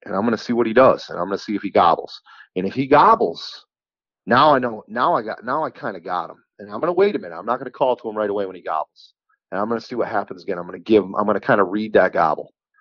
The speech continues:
So he gobbles again. Boom. Now, I'm gonna wait one more time. And when he gobbles again, I'm gonna cut him off. And basically what, what happened, the way I portray that in human nature is like,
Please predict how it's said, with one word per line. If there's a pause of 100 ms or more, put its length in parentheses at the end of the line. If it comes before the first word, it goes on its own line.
(380)
So
he
gobbles
again.
Boom. (1500)
Now, (580)
I'm
gonna
wait (920)
one
more
time. (500)
And
when
he
gobbles
again, (840)
I'm
gonna
cut
him
off. (880)
And
basically
what,
what
happened, (340)
the
way
I
portray
that
in
human
nature
is
like,